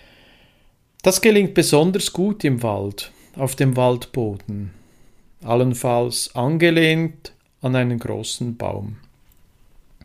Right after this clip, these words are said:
Du kennst ja sicher den Spruch, „Die Seele baumeln lassen.“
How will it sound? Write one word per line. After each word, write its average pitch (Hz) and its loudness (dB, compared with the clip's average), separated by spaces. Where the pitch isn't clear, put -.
Du - -18
kennst 143 2
ja 143 2
sicher 147 0
den 143 -2
Spruch, 139 0
„Die 131 -2
Seele 123 2
baumeln 113 0
lassen.“ 101 -10